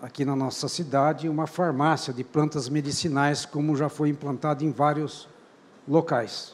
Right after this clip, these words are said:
várias cidades. Participei também nesse dia vinte e dois do lançamento da pedra fundamental das novas instalações do Colégio Adventista de Araraquara. O vereador Zé Luiz é que representou, inclusive, o Jefferson Achuda, representou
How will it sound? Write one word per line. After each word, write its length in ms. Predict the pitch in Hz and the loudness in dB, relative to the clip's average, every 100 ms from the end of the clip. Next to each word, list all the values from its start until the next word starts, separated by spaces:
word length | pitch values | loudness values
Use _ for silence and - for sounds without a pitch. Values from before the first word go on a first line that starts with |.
| 123 | -8
várias 240 | 131 143 | -4 -4
cidades. 560 | - 131 104 95 - - - - - - - - - - - - - - | -6 -8 -8 -12 -18 -20 -20 -20 -20 -20 -20 -20 -20 -20 -20 -20 -20 -6
Participei 580 | 151 151 - 147 170 160 | -2 -2 -2 -4 2 2
também 380 | 151 143 143 139 | 2 -2 0 0
nesse 280 | 139 - 131 | -2 -4 -8
dia 220 | 123 135 | -4 -2
vinte 200 | 139 170 | -2 -4
e 40 | |
dois 260 | 165 156 180 | 2 4 6
do 100 | 160 | 6
lançamento 500 | 160 - 165 156 147 | 2 2 2 2 4
da 100 | 147 | 2
pedra 340 | - 185 165 | 6 6 6
fundamental 640 | 156 165 151 139 139 170 160 | 2 2 2 2 0 2 2
das 260 | 143 117 | 2 0
novas 380 | 156 170 147 131 | 4 4 4 0
instalações 600 | 147 151 135 - 147 135 | -2 -2 -2 -2 -2 -2
do 60 | 135 | -4
Colégio 500 | 139 135 147 117 131 | -2 2 2 0 -4
Adventista 600 | 120 131 120 - 147 135 | -4 -4 -2 -2 -4 -4
de 120 | 123 | -6
Araraquara. 680 | 127 127 123 - 151 175 - - - - - - - - - - - | -4 -4 -4 2 2 2 -4 -18 -20 -20 -20 -20 -20 -20 -20 -20 -12
O 520 | 135 135 131 127 120 123 123 - - 123 | -6 -4 -4 -6 -8 -12 -16 -18 -18 -8
vereador 800 | 131 139 127 147 143 135 123 123 123 - - - | 0 0 4 4 4 2 -4 -6 -12 -16 -18 -16
Zé 180 | 113 135 | -4 0
Luiz 400 | 131 143 151 127 | 2 6 4 4
é 100 | 147 | -2
que 120 | 131 135 | 0 2
representou, 640 | 147 151 135 139 131 147 | 2 2 0 0 2 2
inclusive, 500 | 131 139 113 139 127 | 2 -4 -4 -4 -4
o 40 | |
Jefferson 400 | 113 135 - 147 | -2 -2 -4 -6
Achuda, 360 | 131 - 185 170 | -6 -2 0 2
representou 720 | 131 131 127 117 110 123 | 0 -2 -6 -2 0 0